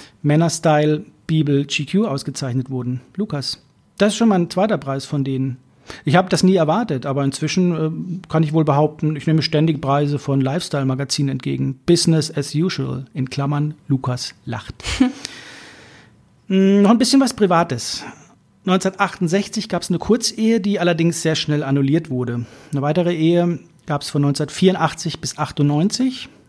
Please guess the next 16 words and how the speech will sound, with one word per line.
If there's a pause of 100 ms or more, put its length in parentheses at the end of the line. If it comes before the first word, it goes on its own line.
und
seit
zweitausendacht
ist (120)
Lukas (580)
wieder
verheiratet. (840)
Lukas
hat
einen (160)
unehelichen
Sohn,
der
neunzehnhundertsiebzig
geboren
wurde.